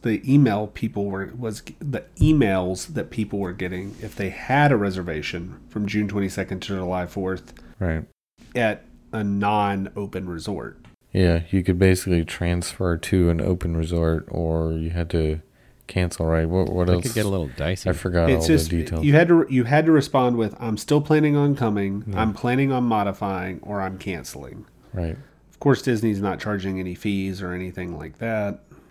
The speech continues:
Speaker 1: And you're allowed to modify or cancel your resort up to the date of your arrival.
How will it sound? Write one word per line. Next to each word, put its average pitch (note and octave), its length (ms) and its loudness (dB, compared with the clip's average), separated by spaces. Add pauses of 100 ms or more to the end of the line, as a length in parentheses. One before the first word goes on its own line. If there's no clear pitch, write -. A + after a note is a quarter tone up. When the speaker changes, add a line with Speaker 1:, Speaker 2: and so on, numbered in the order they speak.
(180)
Speaker 1:
And A2+ 120 2
you're B2 140 4
allowed A#2+ 300 4
to A#2+ 100 2
modify C3 680 4
or G#2 200 -2
cancel B2+ 440 -2
your A#2+ 140 2
resort G2+ 560 0
up - 200 -2
to A#2+ 120 -2
the G#2+ 120 -2
date G#2 420 -2
of G2+ 160 -4
your F#2+ 140 -2
arrival. F2 600 -4